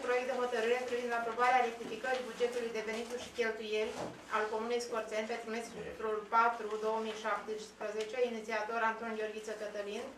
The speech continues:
La punctul trei, informare privind cheltuielile pe luna noiembrie două mii șaptesprezece, prezintă Județul Colina. La punctul patru, proiect de hotărâre privind aprobarea excluderii din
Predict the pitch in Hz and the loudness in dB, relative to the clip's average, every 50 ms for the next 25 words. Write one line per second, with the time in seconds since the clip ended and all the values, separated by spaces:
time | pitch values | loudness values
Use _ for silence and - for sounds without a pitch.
0 | - - - - - - - - - - - - - - - - - - - - | -16 -20 -20 -20 -20 -20 -20 -18 -16 -16 -14 -14 -14 -14 -14 -14 -16 -16 -16 -18
1 | - - - - - - 240 240 240 247 285 302 302 302 285 277 - - - 269 | -16 -16 -16 -10 -4 2 4 4 4 4 2 0 0 2 2 2 4 6 6 6
2 | 277 - - - 254 247 247 254 269 294 302 285 262 247 233 240 247 247 240 262 | 6 6 4 4 4 4 6 6 6 6 6 4 4 2 -2 -2 -2 -2 0 2
3 | 254 247 - 254 269 269 269 247 233 240 240 240 247 247 240 240 240 233 233 233 | 2 2 4 4 4 4 4 2 2 2 2 0 2 2 0 0 0 0 0 2
4 | 240 247 233 233 233 226 220 220 226 226 226 220 214 214 214 233 233 233 233 233 | 2 2 0 0 0 0 0 0 2 0 0 0 0 -2 -2 0 2 2 2 0
5 | 220 214 - - - 214 202 208 208 - - 220 220 220 214 208 208 240 233 233 | -2 -6 -6 -6 -6 -6 -4 -4 -6 -6 -6 -6 -4 -4 -4 -4 -4 -4 -4 -2
6 | 226 220 214 214 214 214 226 226 233 226 226 220 214 208 202 208 208 - - - | -2 -2 -2 -2 -2 -2 0 0 0 0 0 0 0 0 0 0 0 2 2 2
7 | - - - - - - - - - - - - - - - 240 240 - - - | 2 2 2 0 0 0 0 0 2 2 4 4 4 6 8 8 8 8 6 4
8 | 240 226 277 262 240 240 247 247 240 240 - - 247 247 247 240 247 254 269 269 | 4 4 4 4 6 8 10 10 10 10 8 4 2 0 2 2 4 4 4 4
9 | 254 254 247 247 247 226 240 247 254 262 254 247 233 220 233 247 240 240 233 - | 2 2 2 0 2 4 4 4 4 2 0 0 -2 -2 -2 -2 0 0 0 0
10 | 240 233 220 233 247 247 247 240 226 220 214 - - - 240 240 226 220 214 214 | 0 0 4 6 6 6 6 6 4 2 0 -4 -6 -2 -2 0 0 0 -2 -2
11 | 233 233 233 247 240 | -4 -2 0 0 2